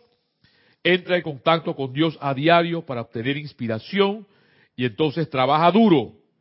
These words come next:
pero pretende que todo es un juego. Ve, me mató con eso. Me mató. Yo a veces no pretendo que eso sea un juego, para lo, lo tomo tan en serio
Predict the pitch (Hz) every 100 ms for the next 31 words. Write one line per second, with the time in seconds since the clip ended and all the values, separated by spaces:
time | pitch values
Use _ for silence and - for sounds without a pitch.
0 | _ _ _ _ 139 139 - 127 - 214
1 | 220 226 220 - 131 - _ 220 220 214
2 | 190 190 160 170 165 120 214 160 135 107
3 | 92 139 160 135 120 117 143 139 117 101
4 | 95 - _ _ _ _ _ _ _ _
5 | _ _ _ _ _ _ 147 143 123 101
6 | - _ _ _ _ _ _ _ _ _
7 | _ 117 131 135 143 135 131 123 139 143
8 | 120 113 117 139 135 127 226 175 117 117
9 | 117 117 113 117 151 170 - 143 127 131
10 | 117 104 - 220 226 226 220